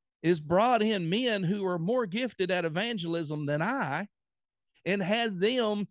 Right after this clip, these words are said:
share their gifting with our church so that it revived our church into a spirit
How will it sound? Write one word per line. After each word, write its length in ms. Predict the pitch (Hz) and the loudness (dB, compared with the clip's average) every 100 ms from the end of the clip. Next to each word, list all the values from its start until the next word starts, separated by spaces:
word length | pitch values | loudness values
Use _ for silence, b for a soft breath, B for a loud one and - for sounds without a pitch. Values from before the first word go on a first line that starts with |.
| _ | _
share 400 | - - 214 220 | -12 -2 0 2
their 260 | 180 247 254 | 2 4 2
gifting 560 | 185 262 269 - 202 | 0 -2 -2 -4 -4
with 160 | 190 190 | -2 -2
our 280 | 190 240 220 | 0 0 -2
church 580 | - 233 214 190 - - b | -2 -2 -2 -2 -6 -14 b
so 240 | - 226 226 | -8 -4 -2
that 140 | 220 | 0
it 120 | 208 190 | -2 2
revived 720 | 190 170 180 214 262 247 190 | 0 2 -2 -2 -2 -4 -2
our 220 | 214 226 | -2 -2
church 420 | 196 220 208 202 | -4 -4 -4 -4
into 240 | 190 190 160 | -8 -6 -6
a 60 | |
spirit 600 | 165 - 262 254 156 - | -6 -6 -2 0 0 -2